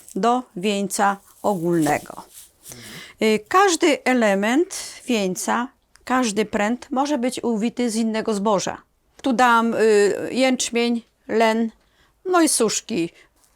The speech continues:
To jest jedno znamię wieńca. A takich znamion przychodzi sześć sztuk w koło wieńca. Sześć, zależy, jaki chcemy wieniec robić, y, żeby był po prostu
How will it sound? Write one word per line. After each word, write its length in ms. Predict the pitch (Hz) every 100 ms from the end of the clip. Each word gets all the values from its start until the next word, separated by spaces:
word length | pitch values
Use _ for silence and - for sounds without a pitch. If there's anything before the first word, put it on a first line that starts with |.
| 466
To 140 | 415
jest 340 | 427 392 - - _ _ -
jedno 520 | 240 285 320 311 311
znamię 600 | 240 285 277 269 269 262 - _ _
wieńca. 480 | 240 196 160 - 85 - _ _ - - 151 _ -
A 120 | 233
takich 380 | 233 339 330 214
znamion 420 | 220 247 247 269
przychodzi 640 | - 254 269 240 220 247 - - -
sześć 400 | - - 254 254
sztuk 480 | - 247 233 - -
w 120 | - -
koło 300 | 247 214 202
wieńca. 580 | 208 190 190 240 220 220 _ - - -
Sześć, 340 | - - 226 -
zależy, 320 | 392 339 277
jaki 240 | 262 247
chcemy 480 | 220 - 226 214 220 214 - - -
wieniec 520 | 208 202 208 202 -
robić, 560 | 208 196 185 202 - 190
y, 220 | 190 185
żeby 220 | 196 190
był 320 | 185 190 185 185 185 -
po 100 | -
prostu 460 | 202 196 - 208 190